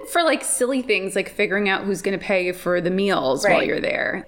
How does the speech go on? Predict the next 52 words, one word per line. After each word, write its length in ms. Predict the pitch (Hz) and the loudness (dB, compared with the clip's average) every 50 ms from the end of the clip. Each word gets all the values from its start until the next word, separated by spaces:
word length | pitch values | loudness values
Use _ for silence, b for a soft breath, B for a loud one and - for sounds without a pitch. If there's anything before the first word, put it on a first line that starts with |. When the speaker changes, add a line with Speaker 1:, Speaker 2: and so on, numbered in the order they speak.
| - - - | -14 -14 -4
Speaker 1:
whose 440 | - 226 208 202 190 185 180 170 | -2 0 0 2 2 0 0 0
responsibility 840 | 175 175 175 - 208 190 185 170 190 160 180 175 170 180 165 160 160 165 | -2 -4 -2 0 -2 -2 0 -2 -2 0 0 2 2 2 2 2 2 2
it 80 | 156 | 4
is 260 | 170 165 165 156 - - | 2 2 2 0 -4 -6
to 100 | - 170 | -8 -8
fly 260 | - - 180 175 175 | -4 -2 0 2 2
you 180 | 170 165 170 165 | 2 2 0 2
there. 360 | 156 180 175 170 170 160 175 | 2 2 2 2 2 2 4
Speaker 2:
Right. 240 | 220 185 151 - 202 202 - - - | 4 4 4 4 2 0 -2 -2 -6
Speaker 1:
Like, 80 | - - - - | -10 -16 -10 -2
for 100 | 247 240 | -2 0
the 160 | 220 240 240 | 2 0 -2
silly 400 | 240 - 294 285 269 247 269 254 | 0 0 0 2 2 2 0 2
little 320 | 226 247 254 262 262 269 | 2 2 2 2 2 0
things, 300 | 262 - - - - - | 0 -2 -2 -2 0 2
I'd 160 | 180 175 - | 0 0 0
wanna 200 | - 113 101 120 | 0 -2 0 0
see 280 | 170 - - - - - | -2 -2 -4 -2 0 0
it. 160 | - - - - | 0 0 2 2
Speaker 2:
I 120 | 320 359 | 2 4
Speaker 1:
Not 260 | - - - - - - | 6 6 6 6 6 4
Speaker 2:
know. 40 | 196 | 2
Speaker 1:
necessarily 480 | 190 - 190 180 - 185 180 175 175 | 2 0 -4 -2 0 0 0 0 0
for 180 | 170 - 180 175 | -2 -2 0 0
all 160 | 170 165 - | 0 0 0
the 260 | - 170 - - - | 2 2 2 2 2
Speaker 2:
I 100 | - 214 - | 2 2 2
know. 160 | 381 - 208 | 4 4 4
Speaker 1:
well, 360 | 202 190 175 - - - - - | 4 2 0 -2 -8 -12 -6 -2
me, 280 | 208 220 214 196 - - - | 0 0 0 0 -2 -2 -2
yeah, 300 | - - 131 - - - - | -2 -2 -2 -2 -2 0 2
Speaker 2:
Yeah. 200 | 339 302 202 160 | 2 2 4 2
Speaker 1:
yeah. 140 | - - - - | 0 -2 -2 -4
Being 140 | 208 208 | -4 -2
a 80 | 202 185 | -2 -2
lawyer, 240 | - 185 190 190 185 | 0 2 2 2 2
yes, 260 | 180 170 175 175 - | 2 0 0 0 -2
I'd 80 | 180 160 | -4 -2
wanna 200 | 170 175 175 170 | 0 -2 -2 0
see 100 | - 175 | 0 -2
the 80 | 175 | 0
whole 140 | 170 - - | 0 -2 -2
thing, 320 | - 233 233 214 196 208 | 0 2 2 2 2 2
but, 280 | 170 185 175 - - - | 2 0 0 0 -2 0
you 100 | 285 370 | 2 2
know, 280 | 262 165 160 165 - 302 | 4 4 2 2 2 2
like, 200 | 220 202 202 - | 2 0 0 0
those 180 | 202 214 208 202 | 0 -2 0 0
little 480 | 202 233 226 226 220 220 220 208 - 214 | -2 0 0 2 2 2 2 2 2 2
logistical 600 | 214 208 247 269 - - 208 - 151 160 165 - | 0 2 2 -2 0 -2 -2 0 0 -2 0 -2
things, 380 | - - 87 76 - 175 175 - | -2 -2 -2 -2 -2 -2 0 0
like, 260 | 175 175 175 - | -2 -2 -2 -6